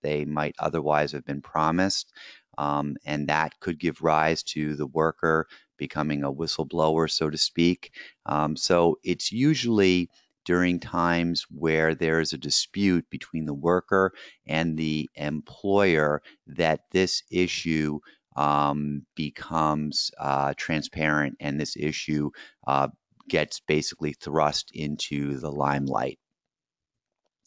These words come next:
If you think you may be misclassified or have a client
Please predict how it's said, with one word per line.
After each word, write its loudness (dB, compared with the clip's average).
If 0
you 6
think 2
you 6
may 6
be 0
misclassified 2
or 0
have -2
a -4
client 2